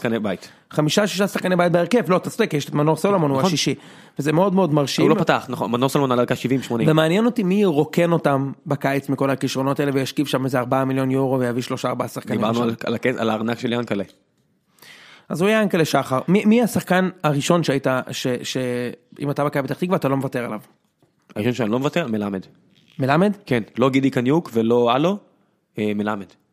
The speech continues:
Speaker 1: מלמד underrated בליגה הזו, מלמד פייר.
Speaker 2: מעניין.
Speaker 1: ממש נהנה לראות אותו משחק.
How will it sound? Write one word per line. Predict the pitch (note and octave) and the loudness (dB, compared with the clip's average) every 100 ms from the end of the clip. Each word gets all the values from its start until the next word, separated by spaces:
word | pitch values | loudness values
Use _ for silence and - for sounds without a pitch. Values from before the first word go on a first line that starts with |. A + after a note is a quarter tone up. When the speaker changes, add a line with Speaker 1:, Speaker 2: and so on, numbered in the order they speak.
| - | -8
Speaker 1:
מלמד | G#2 A#2 C3 D3 C#3+ - A#2 | -4 -2 0 0 -2 -6 -6
underrated | B2+ A#2+ A#2+ B2 G#2 | -2 -2 -2 -2 -4
בליגה | G#2 A#2+ C3+ D3 | -2 0 0 -2
הזו, | D#3+ F3+ G3+ _ _ _ _ - | -2 -2 -4 _ _ _ _ -8
מלמד | G#2+ A2+ C3+ C3+ | -2 0 0 0
פייר. | - - A#2+ F#2+ D#2 _ _ _ - | -4 -4 -4 -4 -12 _ _ _ -12
Speaker 2:
מעניין. | A#2 A2+ G#2+ - _ - - | -8 -6 -8 -12 _ -20 -6
Speaker 1:
ממש | A2 C3+ D3+ | -2 0 0
נהנה | D3 B2+ | 0 0
לראות | A#2+ A#2+ | 0 0
אותו | A#2+ | -2
משחק. | G#2 C3 A2 | -4 -6 -6